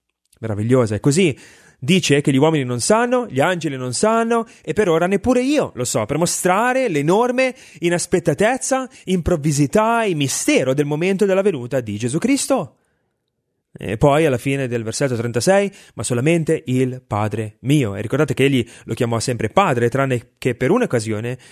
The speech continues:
nella quale disse: "Dio mio, Dio mio, perché mi hai abbandonato?". Stava morendo sulla croce ed era separato da Dio. Ogni altro momento in cui parlò di Dio, gli parlò come Padre. Quello era il suo termine preferito per Dio.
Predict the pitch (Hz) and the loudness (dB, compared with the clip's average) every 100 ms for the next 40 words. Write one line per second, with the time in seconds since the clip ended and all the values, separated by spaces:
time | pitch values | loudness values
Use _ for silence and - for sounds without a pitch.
0 | - 120 113 127 117 113 117 110 135 147 | -14 -4 0 2 2 0 -2 -2 2 2
1 | 127 127 123 135 117 113 - 127 131 120 | 2 0 2 2 2 0 0 0 2 2
2 | 120 123 175 202 196 - - - 135 117 | 2 2 2 4 0 -2 -20 -6 -4 -2
3 | 120 160 165 143 123 165 185 180 131 123 | 0 0 0 -2 0 2 2 2 0 -2
4 | - 120 139 175 196 143 117 127 143 202 | -2 -2 0 2 0 0 -2 -2 0 0
5 | 208 214 - - - _ 147 160 170 143 | 2 0 -2 -18 -20 _ 0 2 2 0
6 | 123 135 131 139 190 185 123 120 123 131 | -2 -2 0 0 2 0 0 0 0 -2
7 | 113 107 - 107 107 - _ 135 135 123 | -2 -4 -4 -6 -6 -8 _ 2 2 2
8 | 104 95 _ _ - - 113 107 - 123 | -2 -6 _ _ -12 -6 -4 -4 -2 -2
9 | 107 - - 131 123 117 104 127 151 175 | -2 -6 -4 -2 -2 -4 -4 0 2 2
10 | 98 92 - 107 98 95 101 107 165 - | 0 -10 -10 -8 -8 -6 -2 0 0 -4